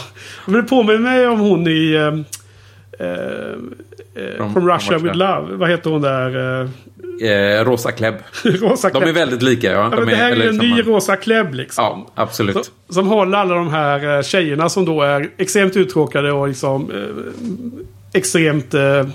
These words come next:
Speaker 1: sugna på lite manlig fägring, liksom. Så
Speaker 2: Mm.
Speaker 1: hålls de kort av den här Irma Bunt. Eh, vad tycker du om alla de här scenerna runt, ja, om vi, om vi bara klumpar ihop allting? För det händer ju massor med roliga grejer där, men det,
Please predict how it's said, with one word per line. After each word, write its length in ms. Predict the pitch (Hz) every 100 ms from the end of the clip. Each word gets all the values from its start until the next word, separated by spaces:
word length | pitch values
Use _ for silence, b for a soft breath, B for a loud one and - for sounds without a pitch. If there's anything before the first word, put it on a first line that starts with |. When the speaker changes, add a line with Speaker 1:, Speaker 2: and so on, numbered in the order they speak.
| - - B B
Speaker 1:
sugna 500 | - 214 143 151 165
på 140 | 165
lite 220 | 151 127
manlig 480 | 156 160 139 127 135
fägring, 840 | - 165 135 139 160 131 - 156
liksom. 360 | 143 127 - -
Så 120 | - 110
Speaker 2:
Mm. 240 | 117 123 117
Speaker 1:
hålls 260 | 170 147
de 160 | - 143
kort 400 | - 180 180 -
av 180 | 131 131
den 80 | 120
här 220 | 120 127 B B B B B B B B -
Irma 340 | 165 135 143
Bunt. 460 | 135 135 123 127 - -
Eh, 320 | 151 147 147 175 190 - - - B B
vad 160 | 233
tycker 180 | 233 208
du 60 | 269
om 120 | 285
alla 180 | 254 190
de 80 | 175
här 80 |
scenerna 420 | 160 196 156 147 147
runt, 460 | 139 131 127 - - -
ja, 120 | 190
om 180 | 185 170
vi, 160 | 165 165
om 100 | 170
vi 100 | 170
bara 180 | 165
klumpar 340 | 139 180 156 170
ihop 220 | 180 185
allting? 240 | 135 127 131
För 100 | 165
det 60 |
händer 200 | 185 170
ju 60 | 147
massor 280 | 147 - 147
med 80 |
roliga 260 | 147 131 123
grejer 260 | 131 131 131
där, 140 | 139
men 140 | 143
det, 200 | 143 139